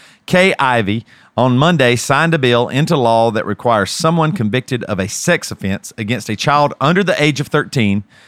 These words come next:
to begin chemical castration a month before being released from custody.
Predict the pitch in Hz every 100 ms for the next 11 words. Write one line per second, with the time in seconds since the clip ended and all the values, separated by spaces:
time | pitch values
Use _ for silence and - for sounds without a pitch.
0 | _ - 120 120 123 123 98 - 160 185
1 | - 170 - 165 147 - 139 143 135 107
2 | 101 113 110 123 180 156 - 135 143 139
3 | 117 139 131 123 131 135 - 113 - 143
4 | - 104 85 -